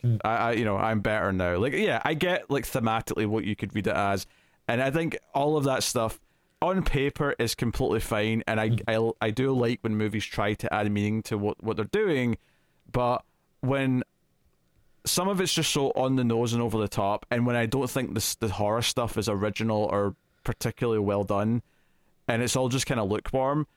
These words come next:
Speaker 2: all the stuff
Speaker 1: Mm.
Speaker 2: where it's, like, what it means comes across kind of, like, almost annoying, because it's like, "Oh, we're, we're being smart 'cause we've got all this, like, subtext,"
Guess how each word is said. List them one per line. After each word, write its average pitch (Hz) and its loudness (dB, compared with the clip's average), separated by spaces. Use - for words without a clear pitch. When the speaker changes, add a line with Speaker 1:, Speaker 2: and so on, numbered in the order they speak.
Speaker 2:
all 156 2
the 165 2
stuff 131 0
Speaker 1:
Mm. 95 -6
Speaker 2:
where 127 2
it's, 101 -4
like, 117 -2
what 120 2
it 98 0
means 120 2
comes 131 0
across 117 0
kind 113 0
of, 107 -2
like, 101 -2
almost 175 0
annoying, 127 2
because 123 -2
it's 120 0
like, 110 -2
"Oh, 151 2
we're, 110 -2
we're 110 0
being 143 2
smart 127 0
'cause 107 -4
we've 110 -2
got 123 0
all 113 2
this, 113 0
like, 117 -2
subtext," 117 -2